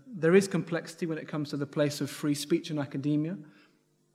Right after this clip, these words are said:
um, all that kind of stuff. But I wanted just to show you, there's an online petition set up against him, um, to try and get rid of this, this guy.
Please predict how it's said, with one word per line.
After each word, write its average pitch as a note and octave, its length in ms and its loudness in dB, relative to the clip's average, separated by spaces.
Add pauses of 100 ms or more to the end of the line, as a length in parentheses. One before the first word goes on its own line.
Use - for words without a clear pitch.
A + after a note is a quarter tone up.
(180)
um, D3+ 120 2
all F#3 160 4
that G#3+ 140 4
kind D#3 140 4
of C#3 80 2
stuff. C3 260 2
But F3+ 100 4
I F3 40 8
wanted C4+ 300 6
just C4+ 140 4
to B3 80 2
show A3 200 6
you, E3+ 220 8
there's E3 160 8
an F3+ 80 0
online F#3+ 460 6
petition F3+ 440 0
set D3 200 -2
up C3 100 -4
against C3+ 400 -2
him, B2 160 -6 (380)
um, C#3 100 -2
to - 80 -6
try D3 160 0
and C#3 100 6
get C#3+ 120 -2
rid C#3 100 2
of A#2+ 80 -2
this, - 460 -4
this C3+ 180 -6
guy. A#2+ 360 -4